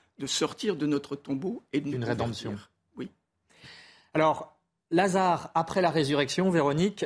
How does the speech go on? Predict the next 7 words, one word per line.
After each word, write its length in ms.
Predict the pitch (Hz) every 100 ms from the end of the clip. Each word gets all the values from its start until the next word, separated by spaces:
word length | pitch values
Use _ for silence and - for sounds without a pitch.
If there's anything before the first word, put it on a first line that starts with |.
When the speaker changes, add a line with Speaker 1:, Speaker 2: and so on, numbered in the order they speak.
| -
Speaker 2:
c'est, 480 | - - 180 190 - 139
euh, 520 | 131 123 120 117 113 -
le 220 | 151 190
premier 400 | 196 185 170 160
évêque 460 | 143 147 143 - - _ _
de 160 | 123 175
Marseille, 640 | 147 - 143 156 185 196